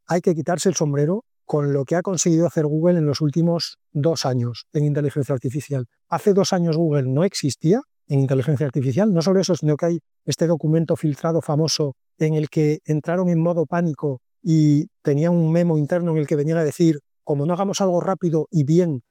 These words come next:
vamos a desaparecer". Y mira tú por dónde han conseguido hacer las dos cosas. Lo han hecho rápido y lo han hecho bien. Así que, mis dieces. Segunda pildorita,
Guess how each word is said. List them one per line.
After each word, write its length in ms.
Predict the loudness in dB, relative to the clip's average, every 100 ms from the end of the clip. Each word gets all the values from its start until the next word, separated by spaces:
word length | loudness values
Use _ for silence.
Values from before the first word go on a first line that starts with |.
| _
vamos 340 | -4 -4 -2 -2
a 40 |
desaparecer". 600 | -2 -2 -2 -4 -2 -4 -4 _ -2
Y 100 | 2
mira 180 | 4 4
tú 100 | 2
por 120 | 2
dónde 160 | 2
han 60 | 0
conseguido 340 | 2 4 4
hacer 180 | 2 0
las 140 | 0 0
dos 160 | -2
cosas. 300 | -4 -6 -4
Lo 80 | -2
han 80 | -2
hecho 200 | -2 -2
rápido 460 | -2 -4 -4 -4 -2
y 100 | -2
lo 80 | 0
han 80 | 0
hecho 200 | -2 -2
bien. 260 | -2 -4 -10 -10
Así 240 | -8 -6
que, 200 | -2 -2 -4 _ -2
mis 360 | 2 2 0
dieces. 560 | 0 0 0 -6 -8 -20 _ -10
Segunda 480 | -4 -2 0 0
pildorita, 580 | 0 0 2 2 0 0